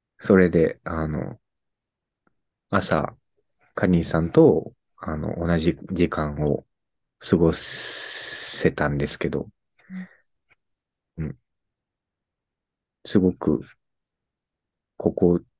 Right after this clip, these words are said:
Speaker 1: 地のいい時間が過ごせたんじゃないかと、個人的に思ってました。
Speaker 2: うんうん。
Speaker 1: あの、勝手に思ってました。
Speaker 2: うん。
Speaker 1: はい。それ、な、うん。すごく、うん、うん。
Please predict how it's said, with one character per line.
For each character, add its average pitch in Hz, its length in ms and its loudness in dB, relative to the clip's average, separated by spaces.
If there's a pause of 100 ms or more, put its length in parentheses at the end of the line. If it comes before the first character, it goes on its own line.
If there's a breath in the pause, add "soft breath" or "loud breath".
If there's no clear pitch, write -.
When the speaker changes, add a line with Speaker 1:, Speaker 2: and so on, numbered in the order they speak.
(120)
Speaker 1:
地 87 440 2
の 82 380 2
い 90 260 6
い - 20 -8
時 - 140 -4
間 73 340 -6
が 71 120 -6
過 - 160 -4
ご 78 120 -2
せ - 140 -4
た 78 120 -6
ん 76 60 -4
じ 76 80 -2
ゃ 71 40 -2
な 71 100 -4
い 73 60 -12
か - 140 -8
と、 65 180 -4
個 - 160 -4
人 95 220 2
的 - 240 -6
に 87 120 -2
思 82 120 -6
っ 80 40 -12
て - 120 -14
ま 87 140 -12
し - 80 -18
た。 - 100 -18 (160)
Speaker 2:
う 214 60 -6
ん - 20 -2
う - 20 -2
ん。 - 40 -2
Speaker 1:
あ - 20 -2
の、 - 80 -2
勝 - 200 -2
手 - 100 0
に 120 100 4
思 104 120 2
っ 98 40 -4
て - 100 -8
ま - 80 -10
し - 80 -20
た。 - 100 -20 (380)
Speaker 2:
う 185 60 -12
ん。 175 160 -10 (1800 loud breath)
Speaker 1:
は - 140 -6
い。 - 140 -10 (360)
そ - 140 0
れ、 104 140 8
な、 90 300 -2
う 101 80 -2
ん。 95 380 2 (880 loud breath)
す - 160 0
ご 143 140 6
く、 85 320 0 (1040)
う 110 40 -6
ん、 101 40 -4
う 107 460 -4
ん。 - 160 -16